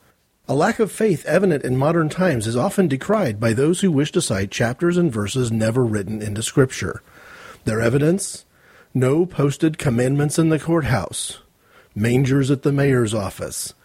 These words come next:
Bible readings to begin the school day. Where is their faith?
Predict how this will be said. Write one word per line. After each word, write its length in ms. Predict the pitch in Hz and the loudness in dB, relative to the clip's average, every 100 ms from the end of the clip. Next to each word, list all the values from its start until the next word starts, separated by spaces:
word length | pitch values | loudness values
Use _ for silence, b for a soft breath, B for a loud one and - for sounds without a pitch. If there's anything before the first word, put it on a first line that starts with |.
| b b b - | b b b 0
Bible 340 | 131 143 123 | 2 4 2
readings 520 | 107 107 85 82 - - | 2 2 0 -8 -10 -6
to 100 | 104 | -4
begin 380 | 104 117 123 | 0 2 4
the 80 | 120 | 2
school 380 | - 127 113 110 | 0 0 0 0
day. 520 | 101 92 82 92 - - _ _ _ b b b b - | 0 -2 -2 -6 -12 -20 _ _ _ b b b b -4
Where 420 | 139 175 190 196 - | 2 4 4 2 0
is 320 | 139 151 123 | 0 0 0
their 240 | 139 139 | 0 0
faith? 840 | 131 - - 175 135 67 - - | -2 -6 0 0 0 -4 -14 -20